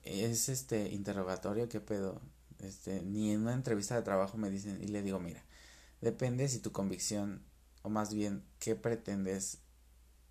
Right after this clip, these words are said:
o qué quieres <laughs> conseguir en este date".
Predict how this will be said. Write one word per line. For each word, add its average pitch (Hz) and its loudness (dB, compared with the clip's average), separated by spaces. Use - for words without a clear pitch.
o - -2
qué 117 -2
quieres 113 6
<laughs> - -6
conseguir 110 2
en 104 2
este 101 0
date". 92 2